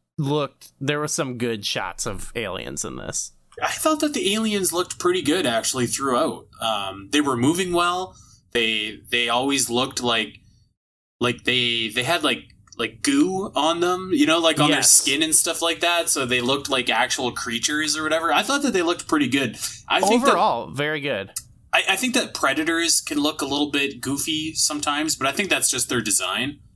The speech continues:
Speaker 2: That's a little bit more goofy,
Speaker 1: I,
Speaker 2: I think.
Speaker 1: I do, I, yeah, it is a goofy design. I think it's cool, though. Um, and I think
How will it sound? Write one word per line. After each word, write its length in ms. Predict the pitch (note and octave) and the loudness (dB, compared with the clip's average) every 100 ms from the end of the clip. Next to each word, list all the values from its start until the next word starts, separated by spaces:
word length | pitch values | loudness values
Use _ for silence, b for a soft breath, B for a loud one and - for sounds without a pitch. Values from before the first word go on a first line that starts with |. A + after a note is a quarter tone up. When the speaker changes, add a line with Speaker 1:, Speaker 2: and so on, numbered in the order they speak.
| _ _ _ _ _ _ - | _ _ _ _ _ _ -2
Speaker 2:
That's 240 | A#2+ - | 0 0
a 60 | A#2+ | 0
little 180 | B2 A#2 | -2 -2
bit 160 | A2+ | -2
more 320 | A#2+ A#2 A2+ | 0 0 0
goofy, 420 | G2+ A2+ B2 C3+ C3 | -4 -2 0 0 0
Speaker 1:
I, 200 | C#3+ D3+ | -2 -2
Speaker 2:
I 100 | B2 | -4
think. 320 | C3+ C#3+ D3 - - | -2 -2 -4 -10 -4
Speaker 1:
I 160 | D3 E3+ | -2 0
do, 320 | F3 G#3+ - - | -2 -2 -4 -2
I, 100 | - | -2
yeah, 320 | F3 F3 F3+ D#3 | 0 0 0 0
it 220 | F3 F#3+ | 0 0
is 180 | C4 C4 | -2 -2
a 80 | |
goofy 360 | F#3 D#3 D#3+ G3+ | -2 -2 0 -2
design. 380 | F3+ E3+ F#3+ F#3+ | -2 -2 -2 -2
I 120 | B2+ | -6
think 280 | - F#3 F#3 | -4 -4 -4
it's 200 | D#3+ - | -4 -4
cool, 400 | - C3+ C3 D3 | -4 -2 -2 -2
though. 420 | D#3+ E3 F#3+ G3+ b b b - | 0 0 -2 -6 b b b -4
Um, 540 | C3+ B2 A#2+ A2+ G#2+ - _ _ | -2 0 -2 -4 -8 -10 _ _
and 160 | C3 C3 | -6 -6
I 80 | B2 | -6
think 460 | - C#3+ C#3+ - | -4 -4 -4 -12